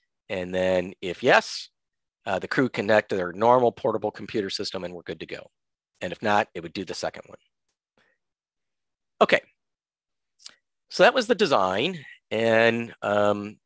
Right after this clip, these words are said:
you know, some days small things can happen that you don't realize really what they mean. Uh, and later on you go, "Oh."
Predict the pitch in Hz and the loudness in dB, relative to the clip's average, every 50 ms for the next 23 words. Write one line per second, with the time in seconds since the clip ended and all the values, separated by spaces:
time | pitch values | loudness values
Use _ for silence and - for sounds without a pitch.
0 | _ - 120 117 117 120 110 - - - 143 165 170 156 160 160 160 160 156 151 | _ -4 0 2 2 2 0 0 0 2 2 2 4 4 4 4 4 4 2 2
1 | 151 151 - - - - _ - - - - 127 120 131 147 139 - 147 147 143 | 0 -2 -6 -8 -14 -16 _ -12 -10 -6 0 4 6 6 6 6 4 2 0 -2
2 | - - - 113 110 123 131 131 - - 135 127 120 107 - - 95 98 107 113 | -2 -4 -6 -4 -2 0 0 0 0 0 0 0 -2 -4 -6 -8 -8 -4 -2 -2
3 | 117 - - 117 120 123 120 120 120 120 120 117 117 110 - - - - - 107 | -2 -2 0 0 2 4 4 6 6 6 4 4 2 -2 -4 -8 -10 -8 -4 -2
4 | 110 113 110 107 107 110 - - 101 98 110 151 202 220 226 226 214 196 - _ | 0 0 0 0 -2 -2 -2 -2 -4 -2 0 0 0 0 -2 -4 -6 -8 -8 _
5 | - 95 95 98 95 - 101 95 107 120 113 113 110 113 110 110 107 101 95 - | -4 -4 -2 -4 -4 -4 -4 -2 0 0 0 0 0 0 0 0 -2 -6 -6 -4
6 | 101 92 85 - - _ - - - 131 131 135 139 139 139 139 139 135 131 127 | -4 -4 -4 -4 -8 _ -4 -4 -4 -4 -4 -8 -8 -8 -8 -10 -10 -10 -10 -10
7 | 117 110 98 90 | -10 -12 -12 -14